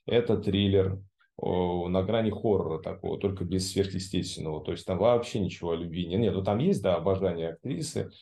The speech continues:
но это всё не так красиво, и сам главный герой, это, во-первых, не призрак, и, м, я же повторюсь, это такой триллер больше. И, и, но французы, они умели немножко, французы, добавить языку, они очень хорошо писали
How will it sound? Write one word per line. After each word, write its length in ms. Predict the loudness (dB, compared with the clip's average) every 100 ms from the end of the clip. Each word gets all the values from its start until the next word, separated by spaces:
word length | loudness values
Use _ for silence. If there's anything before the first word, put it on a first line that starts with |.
| _ 0
но 180 | 4
это 120 | 6 4
всё 160 | 2
не 120 | 0
так 200 | 2 0
красиво, 540 | 2 -2 -2 -2 0 0
и 100 | -2
сам 500 | 0 -2 -2 -4 -4
главный 320 | 0 0 0
герой, 340 | -2 2 2
это, 120 | 0 -4
во-первых, 320 | -6 -10 -6
не 80 | -4
призрак, 580 | -2 0 2 2 0
и, 420 | -2 -2 -4 -6 -10 _ _ _ -12
м, 200 | -6 0
я 120 | 0
же 120 | 0
повторюсь, 380 | -6 0 2 2
это 160 | 0 0
такой 220 | 2 0
триллер 340 | 2 0 0
больше. 540 | -2 -4 -4 -6 -6 -10 _ _ _ _ _ _ _ _ _ _ -2
И, 240 | 4 4
и, 260 | 4 4 4
но 220 | 6 4
французы, 460 | 4 2 2 2 4
они 140 | 4
умели 300 | 2 2 2
немножко, 480 | 2 0 -2 -4 -4
французы, 680 | -2 -4 -2 -4 -4 -8 -4
добавить 380 | 0 0 -2
языку, 580 | -4 -6 -4 0 2 4
они 200 | 2 2
очень 240 | 2 0 -2
хорошо 340 | 0 0 -4
писали 680 | -10 -2 0 0 -2 -4 -8